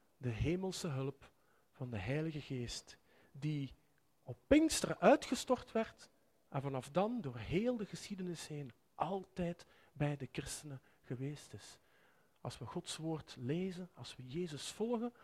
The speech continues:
dan komt de Heilige Geest in ons leven. Dat is een cadeautje van God,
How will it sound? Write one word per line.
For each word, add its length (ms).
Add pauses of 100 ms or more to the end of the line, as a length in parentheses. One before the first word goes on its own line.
(200)
dan 220
komt 300
de 60
Heilige 440
Geest 360
in 100
ons 220
leven. 360 (180)
Dat 120
is 60
een 100
cadeautje 580
van 180
God, 320